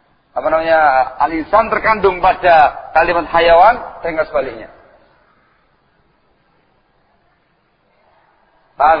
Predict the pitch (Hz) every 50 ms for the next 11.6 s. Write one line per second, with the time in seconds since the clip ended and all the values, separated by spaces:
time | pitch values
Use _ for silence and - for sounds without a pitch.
0 | 139 127 - - - - - - - - _ _ _ _ - 143 156 165 170 165
1 | 156 143 - 98 - - - _ _ _ _ _ _ _ _ _ _ _ _ _
2 | _ _ _ 131 151 160 165 160 156 143 135 - - - - - - - - -
3 | - _ - - 160 165 156 147 - - 147 156 160 190 226 247 233 233 233 214
4 | 196 - - - - 160 170 170 160 160 165 165 185 202 190 180 175 165 165 143
5 | 123 110 - - - - - - - _ _ _ _ _ _ _ _ _ _ _
6 | _ _ _ _ _ _ _ _ _ _ _ _ 143 180 196 202 214 208 190 185
7 | 165 156 156 175 - - - - - - - - - - - - _ _ _ _
8 | _ _ _ _ _ _ - 143 175 220 226 214 175 180 180 175 180 190 185 170
9 | - - 214 240 247 240 226 - 214 202 190 - - - 208 214 208 214 214 196
10 | - 185 180 180 170 151 - - 135 123 104 - - - - - - - _ _
11 | _ _ _ _ _ _ 143 123 131 156 151